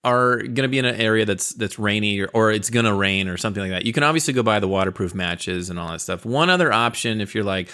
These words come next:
"Those are too much money, I can't afford those," even though they're not that much,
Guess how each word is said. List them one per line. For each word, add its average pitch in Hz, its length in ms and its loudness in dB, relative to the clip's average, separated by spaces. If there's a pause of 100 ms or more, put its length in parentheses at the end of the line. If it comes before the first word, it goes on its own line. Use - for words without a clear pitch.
(240)
"Those 120 260 4
are 143 60 2
too 160 140 0
much 151 260 2
money, 120 480 2
I 101 60 -10
can't 120 280 0
afford 107 380 0
those," 98 460 0
even 104 140 -4
though 98 100 -2
they're 95 100 -4
not 90 140 -6
that 98 120 -4
much, 92 220 -6